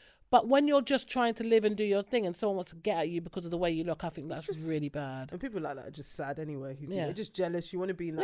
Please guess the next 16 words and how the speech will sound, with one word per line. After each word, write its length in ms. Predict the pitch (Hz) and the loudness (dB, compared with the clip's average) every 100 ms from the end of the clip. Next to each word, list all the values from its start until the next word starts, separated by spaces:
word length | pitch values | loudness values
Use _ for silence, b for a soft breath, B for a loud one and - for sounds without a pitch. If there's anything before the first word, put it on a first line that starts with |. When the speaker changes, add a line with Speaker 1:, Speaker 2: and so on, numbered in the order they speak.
| 453 | 8
Speaker 1:
Yeah, 60 | 403 | 10
yeah, 40 | 240 | 8
Speaker 2:
position. 220 | 339 320 | 8 8
Speaker 1:
yeah, 240 | 220 180 156 | 8 8 4
yeah. 40 | 151 B B - | 0 B B -4
It's 160 | 247 | 2
like 80 | 285 | 4
when 100 | 262 | 4
people, 260 | 254 254 240 | 2 2 2
like, 140 | 220 | 4
I 60 | 226 | 6
remember, 640 | 240 185 - 160 151 151 156 B B B B - | 6 2 -4 -2 0 -2 -8 B B B B 4
um, 380 | 185 170 165 - _ _ _ _ - | 6 6 2 -8 _ _ _ _ -2
when 260 | 220 196 | 2 4
Beyonce, 800 | 190 196 185 - 170 151 143 113 - - | 6 6 4 2 2 4 0 -2 -10 -2
like, 300 | 180 147 | 0 0